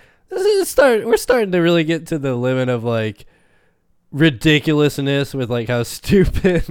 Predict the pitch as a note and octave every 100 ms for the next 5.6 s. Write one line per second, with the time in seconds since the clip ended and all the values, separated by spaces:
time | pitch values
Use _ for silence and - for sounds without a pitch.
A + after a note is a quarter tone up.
0 | D#3 D#3+ C#3 C#3 C#3 B2 A#2 - - F#4+
1 | A3 A#3 F3+ D#3 - _ _ _ A#2 G#2
2 | F#2+ F#2+ _ _ _ - F#3+ G3 G#3 -
3 | G#3+ - C4 A#3+ F#3+ F#3 F3 D3 - D#3+
4 | D#3 D#3+ D3 A#2+ - D3+ C#3 D3 C#3+ C3
5 | B2 C3 A#2 A2 G2+ G2